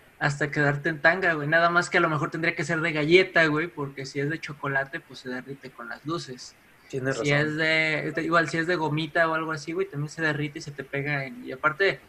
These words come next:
Speaker 1: Monty es una persona que tiene bastante
Speaker 2: Eh, pe-, pelo, sí, sí, sí,
Speaker 1: bastante vello.
Speaker 2: demasiado.
Speaker 1: Entonces,
Speaker 2: No, sí.
Speaker 1: ese momento que te lo
Speaker 2: Sí.
Speaker 1: arranques así, pues se va con todo y
Speaker 2: Ah.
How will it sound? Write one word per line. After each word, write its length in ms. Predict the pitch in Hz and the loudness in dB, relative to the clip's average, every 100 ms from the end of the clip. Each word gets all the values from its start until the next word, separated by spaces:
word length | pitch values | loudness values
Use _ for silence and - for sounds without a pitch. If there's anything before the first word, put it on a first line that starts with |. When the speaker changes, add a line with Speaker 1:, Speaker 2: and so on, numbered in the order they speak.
| - _ | -20 _
Speaker 1:
Monty 240 | 156 196 202 | -2 0 -2
es 100 | 175 | -2
una 180 | 170 | -4
persona 380 | - 143 151 160 | -4 -4 -2 -2
que 100 | 151 | -4
tiene 220 | 143 147 | -6 -4
bastante 640 | 147 135 - 143 156 143 - - | -4 -4 -4 -2 -2 -4 -6 -4
Speaker 2:
Eh, 120 | 202 - | -4 2
pe-, 280 | 147 135 135 | 6 6 6
pelo, 400 | - 156 139 120 | 6 6 8 4
sí, 200 | 135 143 | 4 2
sí, 60 | 127 | 4
sí, 60 | |
Speaker 1:
bastante 240 | 185 208 156 | 4 6 8
vello. 140 | 156 196 | 10 10
Speaker 2:
demasiado. 560 | 135 127 110 101 95 - | 6 4 2 0 -2 -6
Speaker 1:
Entonces, 600 | 143 143 139 - 123 117 | -8 -4 -2 0 0 0
Speaker 2:
No, 80 | 110 | -4
sí. 100 | 117 | -2
Speaker 1:
ese 200 | 156 165 | 0 4
momento 300 | 175 175 190 | 4 6 4
que 100 | 190 | 0
te 120 | - | -2
lo 80 | 143 | 0
Speaker 2:
Sí. 60 | 143 | 0
Speaker 1:
arranques 280 | 151 156 160 | -2 -6 -6
así, 180 | 160 - - - - - - - - | -6 -8 -8 -4 -4 -6 -14 -20 -18
pues 140 | 127 | -14
se 80 | - | 0
va 80 | 135 | 8
con 440 | 143 220 202 180 | 10 10 10 10
todo 100 | 170 | 8
y 40 | 160 156 | 8 6
Speaker 2:
Ah. 240 | 147 143 | 6 4